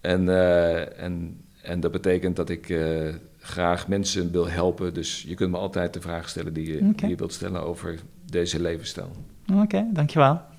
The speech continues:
Speaker 2: Hey, met Johan. En nog snel een boodschap van algemeen nut voor je van je extra tijd gaat genieten. Wanneer je deze aflevering goed vond, dan zou ik het fijn vinden wanneer je naar iTunes gaat en onze een vijfster evaluatie geeft.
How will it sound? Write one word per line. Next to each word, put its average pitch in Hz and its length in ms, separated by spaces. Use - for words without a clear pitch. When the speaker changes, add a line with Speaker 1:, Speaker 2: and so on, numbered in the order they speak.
Speaker 2:
Hey, 175 260
met 135 180
Johan. 123 460
En 127 120
nog 131 160
snel 165 260
een 151 100
boodschap 151 340
van 135 140
algemeen 117 360
nut 175 240
voor 139 240
je 135 80
van 131 160
je 123 80
extra - 300
tijd 123 280
gaat 123 220
genieten. - 380
Wanneer 151 300
je 156 120
deze 156 260
aflevering 147 460
goed 165 180
vond, 160 400
dan 139 160
zou 131 120
ik 117 60
het 120 120
fijn 139 280
vinden 135 360
wanneer 123 320
je 120 80
naar 113 320
iTunes 135 360
gaat 123 300
en 120 440
onze 120 360
een 113 100
vijfster 117 540
evaluatie 117 640
geeft. - 320